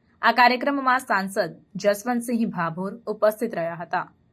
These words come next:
આદિજાતિ વિકાસ અને શિક્ષણ મંત્રી ડોક્ટર કુબેર ડિંડોરે પ્રાસંગિક પ્રવચન આપતા કહ્યું હતું કે તમામ પ્રકારની સુવિધાઓથી સજ્જ આ શાળામાં ભણતા બાળકો માટે વાલીઓએ ફક્ત બાળકોને શાળાએ મોકલવાની જ જરૂર છે.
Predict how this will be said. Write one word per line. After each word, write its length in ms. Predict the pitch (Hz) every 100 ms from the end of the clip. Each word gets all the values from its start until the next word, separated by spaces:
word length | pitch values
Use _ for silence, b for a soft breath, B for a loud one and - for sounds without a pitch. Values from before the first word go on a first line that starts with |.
| _ _ _
આદિજાતિ 560 | 220 233 277 294 294 311
વિકાસ 340 | 277 277 285 285
અને 160 | 285
શિક્ષણ 400 | 285 240 262 254
મંત્રી 300 | 233 220 247
ડોક્ટર 300 | 233 202 214
કુબેર 360 | 214 196 202 208
ડિંડોરે 480 | 196 175 190 202 208
પ્રાસંગિક 560 | 170 165 190 196 214
પ્રવચન 400 | 185 165 165 208
આપતા 280 | 175 - 190
કહ્યું 320 | 190 170 170
હતું 180 | 175 208
કે 100 | 220
તમામ 360 | 208 180 185 196
પ્રકારની 480 | 180 180 175 180
સુવિધાઓથી 640 | 175 170 165 190 196 208 214
સજ્જ 340 | - 170 190 -
આ 60 | 208
શાળામાં 540 | - 175 170 185 190
ભણતા 360 | 180 175 175 190
બાળકો 380 | 180 160 160 165
માટે 440 | 170 180 202 233 b b b -
વાલીઓએ 460 | 214 247 269 302 311
ફક્ત 300 | - 233 247
બાળકોને 640 | 220 196 196 233 190 220 - _ _ -
શાળાએ 320 | 247 262 285
મોકલવાની 640 | 233 185 214 196 170 165
જ 60 | 175 - _ _
જરૂર 420 | 180 202 170 160
છે. 220 | 156 -